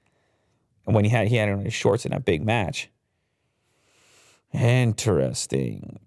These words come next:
Celebrities have been pro-, promoting cryptocurrency tokens for a while now and even creating their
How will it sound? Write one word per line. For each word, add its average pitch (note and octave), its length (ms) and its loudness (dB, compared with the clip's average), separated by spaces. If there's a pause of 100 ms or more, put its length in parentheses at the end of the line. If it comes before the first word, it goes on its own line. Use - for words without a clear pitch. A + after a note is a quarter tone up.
(640)
Celebrities C3 420 2
have B2 80 4
been A2 200 2
pro-, A#2 240 2
promoting A2 460 0
cryptocurrency C3 640 0
tokens B2 320 2
for - 180 0
a - 80 2
while B2 300 2
now A#2+ 200 2
and G#2+ 100 0
even A#2+ 160 2
creating G2+ 320 -2
their G#2+ 140 -8